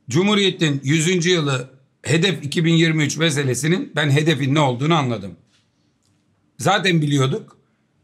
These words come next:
Kendi haklılığımı kendi kendime tescil etmiş durumdayım. Birçok kişi de anlamıştır. O Ayasofya meselesinde istediler ki Ayasofya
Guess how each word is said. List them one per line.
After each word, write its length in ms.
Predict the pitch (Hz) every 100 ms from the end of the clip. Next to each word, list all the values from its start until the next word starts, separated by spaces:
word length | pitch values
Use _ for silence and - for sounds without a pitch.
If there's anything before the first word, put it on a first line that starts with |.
| _ _
Kendi 600 | 165 180 185 220 233 - _ _ -
haklılığımı 680 | - - 196 170 170 185 -
kendi 300 | 165 165 151
kendime 420 | 160 151 175 180
tescil 400 | 156 139 - 175
etmiş 380 | 143 - - 127
durumdayım. 440 | 113 113 147 185 - _ _ _ _ -
Birçok 360 | 208 180 139
kişi 180 | 120 160
de 60 | 175
anlamıştır. 680 | 147 135 120 - 92 - _ _ _ -
O 180 | - 143
Ayasofya 560 | 156 156 180 - 151
meselesinde 840 | 131 131 139 127 117 123 160 208 - _ _ -
istediler 600 | 165 - 180 190 196 175
ki 80 |
Ayasofya 680 | 156 156 147 185 151 151 135